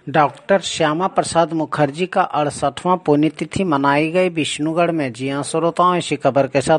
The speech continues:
में झारखंड मोबाइल वाणी सामुदायिक संवाददाता हजारीबाग विष्णुगढ़ से राजेश्वर महतो जोहारदाब। विष्णुगढ़ प्रखंड के पूर्वी पश्चिमी भाजपा मंडल के कार्यकर्ताओं ने डॉक्टर श्यामा प्रसाद मुखर्जी का अड़सठवां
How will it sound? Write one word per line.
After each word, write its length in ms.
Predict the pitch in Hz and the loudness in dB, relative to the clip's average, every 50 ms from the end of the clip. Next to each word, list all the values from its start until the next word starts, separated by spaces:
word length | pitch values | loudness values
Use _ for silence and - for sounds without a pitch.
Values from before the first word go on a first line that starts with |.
| - | 2
में 140 | 175 180 170 | -2 -4 0
झारखंड 320 | 151 147 135 - - 139 135 | 0 0 0 0 -4 -4 -2
मोबाइल 400 | 135 139 135 127 139 139 147 160 | 0 0 2 2 2 2 2 0
वाणी 220 | 170 170 180 185 | -2 -2 -4 -6
सामुदायिक 580 | - - 147 135 131 135 123 135 131 135 131 - | -6 -4 -4 -4 -4 -2 2 2 2 2 0 -2
संवाददाता 680 | - 147 143 139 147 151 147 - 156 156 - 185 175 | -4 -4 -2 2 2 2 4 4 2 2 4 4 4
हजारीबाग 580 | 156 143 127 127 135 135 139 143 147 151 151 | 4 2 2 0 0 0 0 0 -2 -2 -4
विष्णुगढ़ 460 | 156 151 135 - 139 139 135 135 135 131 | -4 -8 -10 -8 -8 -6 -4 -4 -4 -2
से 180 | - 185 190 | -2 -2 0
राजेश्वर 460 | 170 143 127 117 131 131 - - 135 | 2 2 0 0 -2 -6 -6 -6 -6
महतो 280 | 135 135 135 127 - 170 | -4 -4 -4 -4 -4 -4
जोहारदाब। 680 | 151 151 135 120 123 131 131 127 147 147 139 117 - - - - - - - - - - - - - _ _ _ | 0 2 2 2 4 2 2 4 4 2 2 2 -2 -10 -20 -20 -20 -20 -20 -20 -20 -20 -20 -20 -20 _ _ _
विष्णुगढ़ 500 | - 175 - - 226 240 240 226 214 190 | -2 -2 0 0 0 0 2 2 2 2
प्रखंड 400 | 170 - 160 - - - 185 190 | 2 0 0 0 0 0 -2 -2
के 140 | 185 - 202 | 2 0 0
पूर्वी 460 | 196 - - 160 156 151 160 180 185 180 - _ - | 0 2 0 0 0 2 2 2 2 0 -2 _ 0
पश्चिमी 460 | 156 143 - - - 170 180 185 185 | 2 2 2 -2 -8 -8 -6 -6 -6
भाजपा 520 | 165 143 127 131 131 131 - - - 143 139 | -6 0 0 0 0 0 -4 -2 0 0 0
मंडल 360 | 139 135 135 139 139 156 156 | 2 -2 -2 -4 -4 -4 -6
के 200 | - - 156 123 | -2 -2 -2 -2
कार्यकर्ताओं 800 | - - 123 123 123 - - 131 123 - - 131 131 143 156 165 | 0 0 0 0 0 0 -2 -2 -2 0 0 0 0 0 -2 -4
ने 140 | 170 170 156 | -4 -4 0
डॉक्टर 460 | 135 135 120 113 - _ - 135 120 | 2 2 2 2 0 _ -2 -2 -2
श्यामा 440 | - - - 135 123 120 135 147 156 | -2 -4 0 0 2 2 2 0 0
प्रसाद 440 | - 139 123 - - 127 127 120 | 0 -2 -4 -2 0 0 0 0
मुखर्जी 520 | 127 127 120 - - - 123 120 131 156 160 | -2 -6 -8 -8 -6 -6 -6 -4 -2 -4 -2
का 240 | - 170 151 135 123 | 2 2 4 4 4
अड़सठवां 600 | 120 117 - 151 147 - - - 160 165 170 | 2 0 -4 -4 -4 -4 -4 0 2 4 4